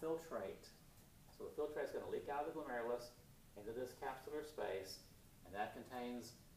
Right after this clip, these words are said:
a whole lot of stuff. Water, glucose, electrolytes, salts, bicarbonate, all kinds of stuff. But it's gonna be reabsorbed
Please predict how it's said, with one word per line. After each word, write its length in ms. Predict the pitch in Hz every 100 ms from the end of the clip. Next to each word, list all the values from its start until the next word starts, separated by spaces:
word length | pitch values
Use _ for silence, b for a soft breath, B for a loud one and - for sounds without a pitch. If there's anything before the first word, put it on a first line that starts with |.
| - - - - -
a 40 |
whole 400 | - - 156 151
lot 280 | 143 139 -
of 60 | -
stuff. 320 | - 95 -
Water, 640 | 104 107 131 139 135 131 120
glucose, 760 | 117 139 139 139 131 127 - -
electrolytes, 640 | 104 123 - 127 127 120 120
salts, 680 | - 135 131 131 135 135 -
bicarbonate, 680 | 98 92 - 135 127 127 127 127
all 140 | 127 -
kinds 160 | 139 123
of 60 | 110
stuff. 260 | - - - - - - - - - - - - - - - - - - - - - - - 113
But 140 | 139
it's 120 | 135 -
gonna 240 | 139 127
be 380 | 120 120 120 117 110
reabsorbed 840 | 107 107 - - 165 165 110 104